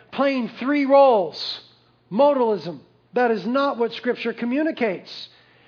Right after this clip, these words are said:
Instead, Scripture communicates three distinct but coexisting persons in the divine nature.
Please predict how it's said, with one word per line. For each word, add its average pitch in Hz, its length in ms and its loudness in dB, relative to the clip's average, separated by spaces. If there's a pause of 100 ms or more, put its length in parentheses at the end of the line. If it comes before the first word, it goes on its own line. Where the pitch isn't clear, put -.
(240)
Instead, 262 540 0
Scripture 330 440 -4
communicates 254 1200 -4 (960)
three 320 640 0 (120)
distinct 226 1160 -6 (440)
but 220 400 -2
coexisting 247 1800 -2
persons 180 1000 -6 (360)
in 220 160 -4
the 220 100 -2
divine 196 420 -4
nature. 202 380 -8